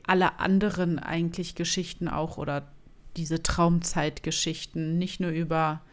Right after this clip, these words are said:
die Wesen an sich, sondern wie alles mit dieser Schöpfungsgeschichte zu tun hat.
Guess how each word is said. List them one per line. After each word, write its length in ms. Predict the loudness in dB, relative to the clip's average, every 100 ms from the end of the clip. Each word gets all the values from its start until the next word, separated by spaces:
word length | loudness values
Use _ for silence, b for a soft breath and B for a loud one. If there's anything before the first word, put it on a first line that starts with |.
| b b b b b -4
die 140 | 0
Wesen 340 | 2 2 0
an 200 | 0 0
sich, 260 | 2 0 0
sondern 640 | 0 2 2 0 -2 -4 -10 -18 -20 _ -20 _ _
wie 240 | -4 -2 0
alles 380 | 0 0 -2 -4
mit 180 | -4
dieser 160 | 0 2
Schöpfungsgeschichte 1000 | 4 2 2 0 0 -2 -2 -2 -2 -4
zu 120 | -4
tun 380 | -6 -2 -2 2
hat. 240 | 2 0